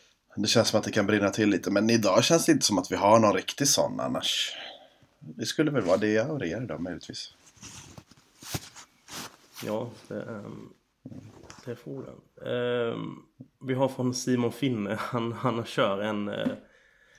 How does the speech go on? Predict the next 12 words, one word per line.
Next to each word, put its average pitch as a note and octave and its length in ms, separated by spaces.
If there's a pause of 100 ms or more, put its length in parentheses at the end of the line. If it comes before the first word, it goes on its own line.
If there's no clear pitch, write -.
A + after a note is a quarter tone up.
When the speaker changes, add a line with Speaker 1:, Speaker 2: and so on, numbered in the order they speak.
(420)
Speaker 2:
en A2+ 140
klassisk - 800
fuck, - 360
marry G2+ 600
or G#2+ 220
kill. A#2+ 380 (680)
Du, G#2+ 220
jag G#2+ 240
antar G#2+ 460
att F#2+ 120
du A2 140
är G2+ 640